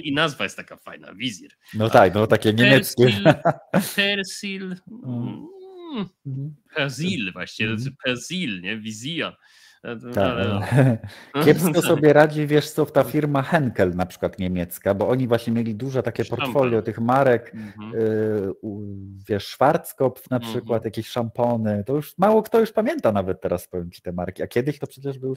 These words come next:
Speaker 1: Tak, to były
Speaker 2: y,
Speaker 1: Head and, Head and Shoulders, był taki zielony
Speaker 2: Tak, to też,
Speaker 1: też
Speaker 2: mhm.
Speaker 1: szampon amerykański też i
Speaker 2: Mhm. Y, więc wiesz co, ja tak z-, właśnie też dużo się nad tym zastanawiałem, dlaczego niektóre marki sobie dobrze radzą jeszcze nadal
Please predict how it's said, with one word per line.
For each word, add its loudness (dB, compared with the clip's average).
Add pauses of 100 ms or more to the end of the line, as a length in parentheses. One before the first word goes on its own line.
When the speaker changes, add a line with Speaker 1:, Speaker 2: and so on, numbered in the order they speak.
Speaker 1:
Tak, -4
to -8
były 0
Speaker 2:
y, -4
Speaker 1:
Head -4 (120)
and, -4
Head -6
and -6
Shoulders, -6
był -8
taki -12
zielony -4
Speaker 2:
Tak, -4
to -4
też, -12
Speaker 1:
też -8
Speaker 2:
mhm. -8
Speaker 1:
szampon -6
amerykański -8
też -18
i -14
Speaker 2:
Mhm. -8 (520)
Y, 2
więc 2
wiesz 0
co, 0
ja 6
tak 0
z-, -6
właśnie -2
też -2
dużo 2
się 2
nad 0
tym -2
zastanawiałem, 2
dlaczego 0
niektóre 0
marki 0
sobie -4
dobrze 2
radzą 2
jeszcze -4
nadal -4